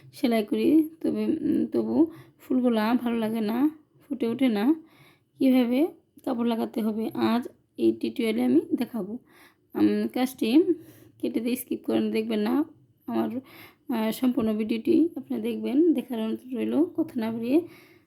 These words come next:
উম, কাজটি শুরু করা যাক। এখানে আমি, আহ, কাপড় নিয়েছি, আহ, প্রায় বাইশ ইঞ্চি পরিমাণ, আহ, কাপড় নিয়েছি। আর এখানে চার ভাঁজ করে নিয়েছি। যারা কুশি কাটার কাজ পারেন তারা অবশ্যই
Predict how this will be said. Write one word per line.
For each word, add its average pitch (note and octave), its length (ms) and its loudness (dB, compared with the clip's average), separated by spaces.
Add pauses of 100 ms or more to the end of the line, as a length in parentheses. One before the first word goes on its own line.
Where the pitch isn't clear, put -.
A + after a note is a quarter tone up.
(160)
উম, A3+ 220 -6
কাজটি A#3 360 -4
শুরু B3 180 -2
করা A3+ 200 0
যাক। A3+ 220 -6 (680)
এখানে A3+ 340 -2
আমি, A#3+ 320 4 (520)
আহ, A#3+ 200 -4
কাপড় A#3+ 500 -2
নিয়েছি, A#3 560 0
আহ, G#3 640 -2
প্রায় A#3+ 300 -2
বাইশ G#3 360 0
ইঞ্চি A3+ 260 -4
পরিমাণ, A#3+ 500 0 (840)
আহ, B3+ 200 -4
কাপড় A#3+ 360 -4
নিয়েছি। A#3 540 2 (520)
আর A#3 300 -2 (680)
এখানে A#3+ 380 2 (100)
চার A#3 240 0
ভাঁজ A3+ 320 -6
করে A#3 220 -6
নিয়েছি। A3+ 400 -4
যারা A3+ 180 -6
কুশি - 240 -8
কাটার A#3 260 -4
কাজ B3+ 240 -6
পারেন A3 300 -2
তারা A#3+ 220 -4
অবশ্যই A#3+ 460 -2